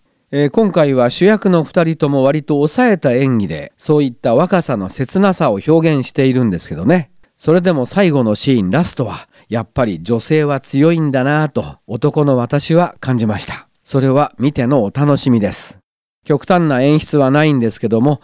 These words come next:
淡々と進むからこそ面白さがわかる、そんな映画です。また、ちょい役で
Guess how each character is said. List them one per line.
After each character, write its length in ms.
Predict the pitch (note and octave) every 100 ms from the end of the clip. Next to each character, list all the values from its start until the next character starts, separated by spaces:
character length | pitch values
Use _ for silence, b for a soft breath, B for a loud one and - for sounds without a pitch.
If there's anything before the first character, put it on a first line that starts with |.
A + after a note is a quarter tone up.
| b
淡 300 | - D3 G3+ -
々 240 | F3+ E3+
と 160 | - D#3
進 260 | - -
む 120 | F3 E3
か 120 | D3+
ら 160 | C#3
こ 140 | C3+ G3
そ 260 | - G#2+ -
面 240 | - C3 C#3
白 240 | - C3+
さ 140 | -
が 120 | G#2+ F2
わ 140 | F2
か 160 | - C3
る、 160 | - _ -
そ 180 | -
ん 120 | C#3+ E3
な 180 | D3 -
映 200 | B2+ A2+
画 100 | D#2+
で 140 | C#2
す。 280 | C#2+ - - _ _ _ D3
ま 100 | D3
た、 240 | D#3+ D3
ち 140 | -
ょ 60 | G#3+
い 60 | A3+
役 260 | G#3 F#3+
で 220 | E3 D3+